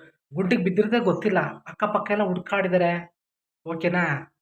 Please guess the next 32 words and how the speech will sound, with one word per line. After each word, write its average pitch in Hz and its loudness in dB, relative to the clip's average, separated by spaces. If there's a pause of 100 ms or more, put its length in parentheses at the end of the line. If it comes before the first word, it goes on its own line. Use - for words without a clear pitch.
(120)
ಹುಡ್ಕಾಡಿ 190 0
ಗಾಬರಿ 170 2
ಆಗ್ಬಿಟ್ಟಿದ್ದಾರೆ. 156 -2 (440)
ಮತ್ತೆ 160 -2
ಅವ್ರ 165 -8
ಯಜಮಾನ್ರು 175 -2
ಕೆಲ್ಸಕ್ಕೆ 175 -6
ಹೋಗಿದ್ದಾರೆ, 156 -4 (400)
ಕೆಲ್ಸ 175 0
ಮಾಡ್ತಾ 190 0
ಬಿಟ್ಟು 175 -2
ಓಡ್ 185 4
ಬಂದಿದ್ದಾರೆ, 165 -2
ಹಿಂಗಾಯ್ತಲ್ಲ 151 -4
ಅಂತ. 147 -2 (920)
ನೋಡಿ 156 -8
ಫ್ರೆಂಡ್ಸ್, 156 -8
ಹಿಂಗೆಲ್ಲ 147 -6
ಆಗಿದೆ. 147 -6 (540)
ಹೇಗೆ 220 4
ಗೊತ್ತಾಯ್ತು 180 2
ಅವ್ರಿಗೆ? 156 -2 (640)
ಹಾ? 233 -6 (280)
ಏನಪ್ಪ 208 0
ಅಂದ್ರೆ, 180 2
ಅದೇ 233 2
ಏನಪ್ಪ 220 0
ಅಂದ್ರೆ, 208 2
ಅವ್ರ 185 2
ಮನೆ 202 0
ಪಕ್ಕದ 190 -4
ಮನೆಗೆ 220 2